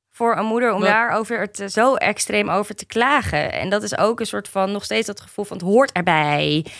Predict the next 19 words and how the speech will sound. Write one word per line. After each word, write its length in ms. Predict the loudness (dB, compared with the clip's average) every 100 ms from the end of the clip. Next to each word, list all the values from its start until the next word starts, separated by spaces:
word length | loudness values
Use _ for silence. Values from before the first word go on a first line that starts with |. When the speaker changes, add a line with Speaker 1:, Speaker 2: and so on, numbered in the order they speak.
| -20 -6
Speaker 1:
En 120 | -2
we 60 |
moeten 180 | 0 0
daar 80 | 0
niet 100 | 0
te 80 | 0
veel 100 | 0
over 260 | 0 -2 -6
zeuren. 760 | 0 2 2 2 2 2 2 2
En 120 | 0
je 60 |
wil 120 | 0 -2
niet 160 | -2
als 100 | -6
een 120 | -6
zeikert 420 | -2 0 0 -4 -8
neer 140 | -6
worden 220 | -4 -6
gezet." 500 | -8 -6 -4 -4 -6